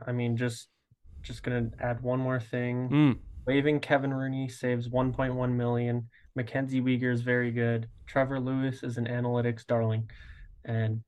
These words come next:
Speaker 1: enough talk about the
Speaker 2: <laughs>
Speaker 1: Flames. Uh, you can find me at Twitter at James Johnson Y Y C. And then I write for Win Column, which is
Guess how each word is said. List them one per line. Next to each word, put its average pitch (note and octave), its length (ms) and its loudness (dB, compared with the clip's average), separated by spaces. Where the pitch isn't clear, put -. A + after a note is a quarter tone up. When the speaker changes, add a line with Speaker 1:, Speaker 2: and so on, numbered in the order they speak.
Speaker 1:
enough B2 260 0
talk A#2+ 280 0
about A#2+ 160 0
the A#2 80 -6
Speaker 2:
<laughs> E3+ 100 10
Speaker 1:
Flames. A#2 320 4
Uh, B2 560 6
you D3+ 140 -2
can C3+ 160 -2
find C3+ 360 2
me C3 260 0
at A#2+ 280 0
Twitter C3 500 0
at A#2 360 -2
James B2+ 360 -4
Johnson B2 420 -2
Y A#2+ 160 4
Y A#2 200 2
C. E3 480 -2
And A#2+ 220 -2
then A#2 240 2
I A#2+ 160 2
write B2 300 2
for - 160 -4
Win B2 280 -2
Column, A#2+ 380 0
which A2+ 160 -2
is A#2 120 -6